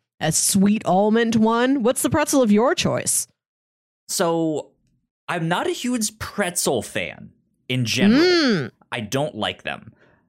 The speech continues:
Speaker 1: Oh,
Speaker 2: Every once in a
Speaker 1: okay.
Speaker 2: while, they're nice. I especially don't like the, like, h-, h-, h-, hard
Speaker 1: Yeah.
Speaker 2: ones.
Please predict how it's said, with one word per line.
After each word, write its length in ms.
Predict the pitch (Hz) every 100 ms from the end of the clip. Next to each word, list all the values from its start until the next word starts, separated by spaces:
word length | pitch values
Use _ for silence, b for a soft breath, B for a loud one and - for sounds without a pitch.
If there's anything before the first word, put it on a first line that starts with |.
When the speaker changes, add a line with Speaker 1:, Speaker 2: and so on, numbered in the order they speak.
| b _ _ _ -
Speaker 1:
Oh, 240 | 190 302 269
Speaker 2:
Every 140 | 196
once 180 | 226 220
in 60 |
a 40 | 233
Speaker 1:
okay. 80 | 214
Speaker 2:
while, 480 | 151 143 175 196 _ _
they're 160 | 175 196
nice. 260 | 170 123 135
I 60 | 147
especially 560 | 139 - 175 170 165
don't 220 | 127 127 104
like 240 | 107 -
the, 100 | 101
like, 260 | 92 82 -
h-, 60 | - _ -
h-, 100 | - -
h-, 420 | 131 - - 135 - -
hard 440 | 110 117 143 139 _ -
Speaker 1:
Yeah. 360 | 415 381 -
Speaker 2:
ones. 140 | 180